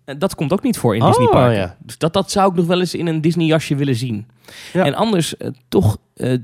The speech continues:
Speaker 1: het ritssysteem van Forbidden Journey, hè, die, die robotarmen van Harry
Speaker 2: Ja,
Speaker 1: Potter.
Speaker 2: ja, dat zou, ja.
Speaker 1: Daar zit ook nog wel heel veel in wat, denk ik, Disney nog wel kan gebruiken. Bijvoorbeeld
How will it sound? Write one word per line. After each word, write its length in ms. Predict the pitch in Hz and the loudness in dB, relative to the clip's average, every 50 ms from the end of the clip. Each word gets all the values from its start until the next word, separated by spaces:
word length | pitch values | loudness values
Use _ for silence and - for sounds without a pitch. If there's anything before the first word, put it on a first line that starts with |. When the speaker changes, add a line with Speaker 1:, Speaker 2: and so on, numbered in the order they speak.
| 123 | -4
Speaker 1:
het 160 | - 127 135 | -4 -4 -2
ritssysteem 420 | 131 135 - - - - 127 135 131 | -2 -4 -4 -6 -6 -4 -2 0 2
van 140 | 127 123 117 | 2 0 0
Forbidden 400 | - - 123 117 135 127 117 113 | 0 -2 2 2 2 2 2 2
Journey, 380 | 107 - 117 123 160 190 240 | 4 4 4 6 6 4 4
hè, 120 | 196 165 190 | 4 2 2
die, 200 | 175 151 123 - | 0 -2 -2 -2
die 180 | 120 117 117 | -2 -2 0
robotarmen 720 | 120 120 151 185 165 156 160 - - 147 147 135 127 117 | 2 4 4 4 4 2 0 0 0 0 2 2 2 0
van 100 | 110 120 113 | 0 0 0
Harry 160 | 117 123 139 | 2 4 4
Speaker 2:
Ja, 120 | 139 139 131 131 | 6 6 4 2
Speaker 1:
Potter. 360 | 156 220 262 - _ - 120 | 2 -2 -4 -8 _ -2 0
Speaker 2:
ja, 260 | 123 123 120 143 156 - | 2 2 0 -2 -6 -6
dat 140 | - 135 - | -8 -8 -6
zou, 160 | - 117 - | -6 -10 -6
ja. 160 | - 123 120 - - - - | -4 -4 -4 -4 -6 -16 -12
Speaker 1:
Daar 120 | 120 143 | -10 -8
zit 160 | 139 175 165 - | -8 -8 -4 -4
ook 60 | 185 | -2
nog 80 | 180 165 | 0 2
wel 100 | 143 127 | 2 4
heel 180 | 127 156 156 | 6 6 6
veel 140 | 120 131 143 | 6 4 2
in 240 | - 139 139 135 127 | 2 2 -2 -2 0
wat, 220 | 127 131 127 123 | 0 -2 -2 0
denk 160 | 135 139 139 | -2 -2 -2
ik, 140 | 131 127 123 | -2 -8 -6
Disney 260 | 120 135 131 135 139 | -4 -4 -2 -2 -2
nog 200 | 135 131 127 120 | 0 0 0 0
wel 300 | 123 120 120 117 117 113 - _ - - - - _ _ _ _ _ _ _ | 0 0 0 0 -2 -4 -6 _ -20 -20 -20 -20 _ _ _ _ _ _ _
kan 220 | - 165 160 147 | 0 0 2 2
gebruiken. 480 | 127 - 127 117 131 - 160 147 151 135 | 0 -2 -2 -2 0 0 0 0 0 0
Bijvoorbeeld 640 | 135 120 - 117 156 196 202 156 147 127 - - | 0 -2 2 4 4 4 6 4 2 0 -2 -14